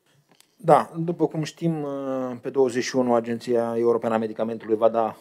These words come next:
un aviz pentru vaccinul, uh, anti-covid nouăsprezece. Va veni o primă tranșă simbolică de zece mii de doze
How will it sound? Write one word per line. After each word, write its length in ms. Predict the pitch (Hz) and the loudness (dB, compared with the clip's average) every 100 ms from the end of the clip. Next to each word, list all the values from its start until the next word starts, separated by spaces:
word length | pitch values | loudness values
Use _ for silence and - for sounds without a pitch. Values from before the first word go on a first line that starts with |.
| - | -12
un 140 | 117 | -4
aviz 520 | 110 113 113 - - _ _ | -4 -2 -6 -8 -20 _ _
pentru 420 | - 107 104 110 107 107 104 104 104 107 107 92 | -6 -6 -2 0 2 2 -2 -6 -8 -10 -12 -6
vaccinul, 680 | 101 104 - 117 107 107 107 | -2 -2 -2 -2 -2 -2 -2
uh, 200 | 101 98 - - - _ _ _ _ | -2 -4 -14 -20 -20 _ _ _ _
anti-covid 800 | - 117 117 - 117 107 107 107 110 98 92 | -4 -4 -6 -4 -2 -2 -6 -4 -4 -6 -12
nouăsprezece. 920 | 117 135 165 - 135 131 135 147 139 - _ - - | -8 -4 -4 -4 -4 -4 -4 -2 -2 -4 _ -20 -16
Va 220 | 123 143 | 6 8
veni 320 | - 147 151 | 8 2 0
o 140 | 139 131 | 2 2
primă 280 | 131 135 123 | 0 -2 -2
tranșă 320 | 123 123 117 | -2 -4 -6
simbolică 680 | - 117 120 123 113 123 | -10 -2 2 2 2 2
de 160 | 117 113 | 2 2
zece 300 | 113 117 117 | -2 -4 -6
mii 200 | 110 113 | -8 -10
de 180 | - 110 | -2 -2
doze 540 | 104 120 113 143 170 | 2 0 0 -2 -4